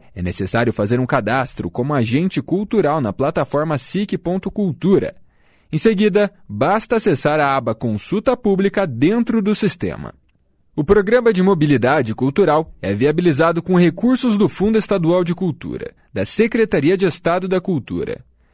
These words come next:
Diferente de outros chamamentos, as inscrições podem ser feitas de forma contínua durante o período de vigência do edital, em um dos cinco bimestres indicados. Esses bimestres podem ser acessados no site da Agência Estadual de Notícias.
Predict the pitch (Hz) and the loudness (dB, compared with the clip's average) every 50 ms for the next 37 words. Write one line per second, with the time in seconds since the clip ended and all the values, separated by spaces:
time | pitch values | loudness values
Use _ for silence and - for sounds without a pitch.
0 | _ _ - 120 117 - 147 135 147 151 147 - 135 117 135 156 160 - - 160 | _ _ -8 -6 -4 0 0 0 0 0 -2 -4 -2 0 0 0 0 0 0 -2
1 | 139 120 - - 156 175 185 165 127 113 135 160 147 113 - - 98 101 98 107 | -2 0 0 -2 -2 0 0 0 2 2 0 0 -2 -2 -4 -6 -6 -4 -2 -2
2 | 107 107 127 156 151 - 196 175 143 - - 156 170 170 - - - 139 160 185 | -2 -2 -2 -4 -4 -2 0 0 0 0 -2 -2 -4 -4 -4 -4 -2 0 0 0
3 | 170 113 101 - - 123 123 - 147 156 - 175 160 147 151 139 - 151 156 170 | 0 -2 -2 -4 -4 -4 -4 -2 -4 -2 -2 -2 -2 -2 -2 -2 -2 -4 -2 -4
4 | 170 - 202 202 190 - - - 196 208 214 220 220 190 185 185 185 185 190 - | -4 -4 -4 -4 -4 -4 -4 -2 -2 0 0 0 0 0 0 0 0 0 -2 -4
5 | 196 - 190 175 151 139 160 190 180 202 175 190 185 175 190 143 117 165 196 208 | -6 -4 0 0 2 2 0 -2 -4 -4 -4 -4 -4 -2 -4 -4 -2 -2 -2 -2
6 | - 214 185 196 175 190 175 - - - - 53 - _ _ _ _ _ _ _ | -2 -4 -4 -4 -6 -6 -8 -6 -8 -8 -8 -8 -12 _ _ _ _ _ _ _
7 | _ - 95 107 135 160 170 143 - - - - 175 196 196 202 180 185 156 123 | _ -6 -2 -2 2 2 4 2 2 0 -2 -2 -2 -2 -2 -2 0 0 2 2
8 | 131 151 170 170 - - 156 160 139 139 175 175 165 - - 123 131 127 104 90 | 2 0 -2 -2 -4 -4 -4 -2 -2 0 -2 -2 -2 -2 -2 0 0 0 -2 -4
9 | 78 - - - - - - _ _ _ _ _ _ _ _ _ _ _ _ - | -8 -12 -14 -16 -16 -18 -20 _ _ _ _ _ _ _ _ _ _ _ _ -6
10 | - 120 - 147 120 127 143 143 160 165 160 156 - 180 160 143 - - - - | -4 0 0 0 2 2 2 2 2 2 0 0 0 -2 -2 -2 -2 -4 -2 0
11 | 160 196 202 156 117 - - 127 143 147 - 190 170 - 165 160 165 165 160 147 | 0 2 0 0 -2 -2 -2 -2 -2 0 -2 -2 0 0 0 0 0 -2 -2 -2
12 | 165 165 151 - 170 160 170 175 - 165 175 160 143 120 151 180 170 - 190 202 | 0 0 0 0 0 -2 -2 -2 -4 -2 0 0 0 0 0 0 0 0 0 0
13 | 202 - 226 202 175 156 160 170 190 196 190 202 196 165 123 - - 90 80 - | 0 0 -2 0 0 0 2 2 0 0 0 0 0 0 0 -2 -4 -8 -8 -8
14 | - - 71 - - - - | -8 -8 -8 -8 -10 -12 -12